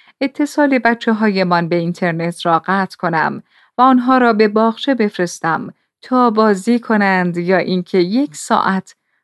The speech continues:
پشت میز خالی پدرم بنشینم. و چنین بود که دیجیتال شدیم.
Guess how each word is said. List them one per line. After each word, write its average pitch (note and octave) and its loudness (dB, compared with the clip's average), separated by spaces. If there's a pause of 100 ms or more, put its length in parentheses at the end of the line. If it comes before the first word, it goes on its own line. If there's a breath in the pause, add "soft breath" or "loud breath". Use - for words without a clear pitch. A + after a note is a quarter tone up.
پشت - -4
میز F3+ -2
خالی E3 -6
پدرم F#3+ -8
بنشینم. - -12 (880)
و F#3+ 2 (120)
چنین C#4+ 4
بود F#3+ 0
که F3+ 0
دیجیتال F#3+ -2
شدیم. D#3+ -8